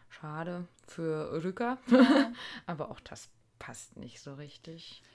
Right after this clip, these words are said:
Speaker 2: Der ist halt einfach noch zu jung. Und die Mädels, die da einziehen, sind alle halt relativ alt. Also im Grunde bräuchte er ja schon jemanden, der irgendwie zwei, drei Jahre jünger ist als er, damit er da auch als erwachsene Person auch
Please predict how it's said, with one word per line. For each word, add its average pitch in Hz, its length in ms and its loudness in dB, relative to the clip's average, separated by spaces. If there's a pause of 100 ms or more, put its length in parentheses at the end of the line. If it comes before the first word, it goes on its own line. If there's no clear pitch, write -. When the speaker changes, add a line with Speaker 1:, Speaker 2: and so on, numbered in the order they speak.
Speaker 2:
Der 226 80 -10
ist 220 100 -12
halt 277 160 -6
einfach 240 220 -4
noch 262 160 -8
zu - 200 -14
jung. 247 640 -8 (180)
Und 214 240 -8
die 233 120 -6
Mädels, 220 440 -8
die 247 80 -10
da 214 140 -4
einziehen, 220 340 -8
sind - 180 -14
alle 233 360 -6
halt 214 220 -10
relativ 214 440 -6
alt. 226 200 -6
Also 220 280 -6 (260)
im 226 140 -4
Grunde 247 340 0
bräuchte 226 420 -6
er 214 60 -4
ja 214 60 -6
schon 233 240 -6
jemanden, 233 460 -6
der 208 240 -6
irgendwie 214 280 -8
zwei, 214 220 -8
drei 226 200 -8
Jahre 220 220 -8
jünger 247 360 -2
ist - 140 -12
als 202 240 -10
er, 208 380 -6
damit 220 280 -8
er 214 120 -4
da 208 160 -6
auch - 120 -10
als - 140 -10
erwachsene 214 400 -10
Person 214 340 -14
auch 190 120 -14